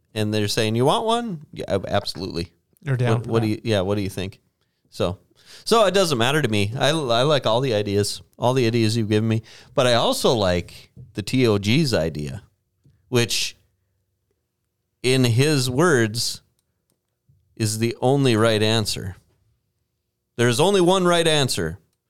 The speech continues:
Speaker 1: Graham cracker,
Speaker 2: Mm-hmm.
Speaker 1: chunk of Hershey's chocolate,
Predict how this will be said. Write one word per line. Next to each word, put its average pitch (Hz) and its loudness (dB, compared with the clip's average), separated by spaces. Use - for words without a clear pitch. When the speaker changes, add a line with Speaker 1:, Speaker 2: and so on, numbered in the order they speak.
Speaker 1:
Graham 107 0
cracker, 101 -4
Speaker 2:
Mm-hmm. 117 0
Speaker 1:
chunk 131 -2
of 117 -6
Hershey's 131 -4
chocolate, - -4